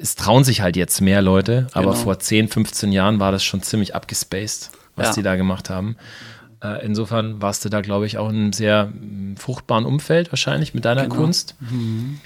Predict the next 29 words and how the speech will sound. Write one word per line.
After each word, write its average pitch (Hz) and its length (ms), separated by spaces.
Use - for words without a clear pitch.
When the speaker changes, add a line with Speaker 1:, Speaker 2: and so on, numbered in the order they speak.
Speaker 1:
Hast - 240
du 175 60
das 160 120
Problem 160 840
festgestellt, 151 840
dass - 500
du 117 240
da 123 140
halt 131 160
einfach 127 240
sehr 127 140
viel 127 160
erklären 120 640
musst, 185 400
so? 175 300
Also 107 220
es 117 140
ist 139 120
ja 147 100
nicht 135 140
so 135 120
catchy - 500
wie 131 140
jetzt 123 300
ein, 117 300
ein 107 60
poppiges 120 440
Graffiti, 101 380
so. - 220